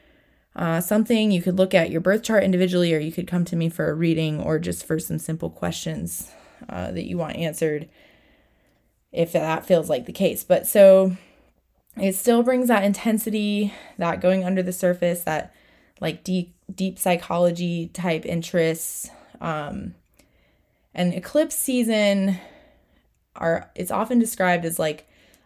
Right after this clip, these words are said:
a portal. So it's like, if you want to manifest something in your life, eclipse season is the time to kind of not, like,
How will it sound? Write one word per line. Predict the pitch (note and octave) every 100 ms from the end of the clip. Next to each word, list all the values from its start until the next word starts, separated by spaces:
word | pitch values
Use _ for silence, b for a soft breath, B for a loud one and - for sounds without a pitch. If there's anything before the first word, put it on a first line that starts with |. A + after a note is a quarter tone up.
| -
a | E3+
portal. | - F3 E3+ - - F3+ _ _
So | - -
it's | F2 -
like, | D#3 -
if | - E3+
you | F#3 G#3+ A#3
want | A3+ G#3+ A3
to | A3
manifest | G3+ F3 F3 F3 D#3+ -
something | D#3 D#3+ E3+ E3
in | D3+ D#3
your | F3+ F#3+
life, | C#3 C#3+ - _ b b b b b _ _ _ _ -
eclipse | C#3 - G#3 B3+ -
season | G#3 F#3 F3+ E3+
is | D#3 D#3+
the | D#3+
time | E3+ - F3 F3+ F3+
to | F#3
kind | E3+ F3+ D#3 D#3+
of | D3 D3 - _ _ _ _ _ _ _ _ _ _ -
not, | F3 G#3 C#4
like, | C#4 B3+ A#3 -